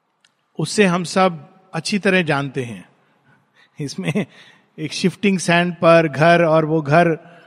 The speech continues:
के अंदर जो बैठा हुआ है, वो पूरा वर्णन हम लोगों ने पढ़ा कि वो शिफ्टिंग सैंड्स भी एक आइलैंड पर है जो फ्लोट कर रही है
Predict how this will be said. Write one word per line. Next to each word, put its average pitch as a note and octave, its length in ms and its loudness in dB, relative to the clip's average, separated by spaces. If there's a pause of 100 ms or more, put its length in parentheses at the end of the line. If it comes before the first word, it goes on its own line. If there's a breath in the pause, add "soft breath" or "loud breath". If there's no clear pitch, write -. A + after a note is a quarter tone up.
(200 loud breath)
के F3 80 -2
अंदर E3+ 300 0
जो E3 460 2 (140)
बैठा D3+ 380 0
हुआ E3+ 280 6
है, D#3 500 2 (420 soft breath)
वो F#3+ 140 -6
पूरा A3+ 280 4
वर्णन G3+ 340 4
हम G3 180 0
लोगों G#3 140 4
ने G3+ 60 2
पढ़ा D#3+ 300 2
कि D#3 140 -2
वो E3+ 560 2
शिफ्टिंग A3 480 2
सैंड्स F#3+ 380 2
भी F#3+ 160 2
एक F#3+ 380 4
आइलैंड F#3+ 460 4
पर F3+ 180 2
है F3 160 6
जो F3 140 2
फ्लोट G#3+ 360 4
कर G#3 180 0
रही F3+ 200 0
है C3+ 280 -6